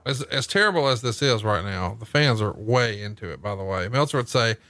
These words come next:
"Very slow-paced match with a lot of brawling, went way too long, particularly for a show that was already going so long.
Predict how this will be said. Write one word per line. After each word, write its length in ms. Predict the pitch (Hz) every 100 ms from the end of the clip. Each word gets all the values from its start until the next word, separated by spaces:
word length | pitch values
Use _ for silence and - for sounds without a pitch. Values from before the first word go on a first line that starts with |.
| _ _ _
"Very 340 | - 147 190 190
slow-paced 600 | - 147 151 156 143 -
match 300 | 131 127 120
with 80 | 107
a 40 |
lot 180 | 110 104
of 100 | 104
brawling, 500 | 120 131 135 131 120
went 200 | 113 85
way 180 | 123 147
too 220 | - 135
long, 320 | 113 107 107
particularly 500 | 120 - 196 190 143
for 140 | -
a 80 | 127
show 240 | - 131 127
that 60 |
was 80 | 101
already 260 | 113 104 104
going 340 | 135 156 123
so 180 | 117 104
long. 400 | 92 76 78